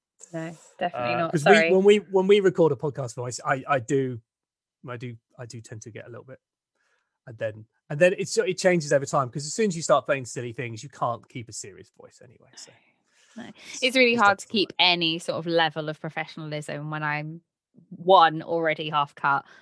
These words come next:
Speaker 1: and two, making you have a drink in order to continue the
Speaker 2: That,
Speaker 1: conversation
Speaker 2: I
Speaker 1: anyway.
Speaker 2: presume that's the point of doing it, isn't it?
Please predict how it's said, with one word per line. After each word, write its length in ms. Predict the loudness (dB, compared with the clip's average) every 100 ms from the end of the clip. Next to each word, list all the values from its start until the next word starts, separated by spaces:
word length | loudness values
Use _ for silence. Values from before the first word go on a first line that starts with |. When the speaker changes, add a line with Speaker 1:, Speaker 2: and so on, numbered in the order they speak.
| -8
Speaker 1:
and 240 | -6 -6
two, 380 | 0 2 2 -2
making 600 | -2 4 4 4 -2 -6 -6
you 320 | -8 -8 -2
have 160 | 0
a 40 | 2
drink 420 | 2 2 0 -2
in 100 | -2
order 340 | -2 -2 -2
to 140 | -4 -8
continue 400 | -6 -4 -4 -4
the 60 |
Speaker 2:
That, 80 | -6
Speaker 1:
conversation 500 | -6 0 0 0 -4
Speaker 2:
I 60 | -2
Speaker 1:
anyway. 140 | 0
Speaker 2:
presume 420 | 0 2 4 4 4
that's 180 | 0
the 100 | -2
point 320 | -4 0 0 -2
of 120 | 0
doing 300 | 0 0 -4
it, 120 | -12 -12
isn't 140 | -10
it? 120 | -12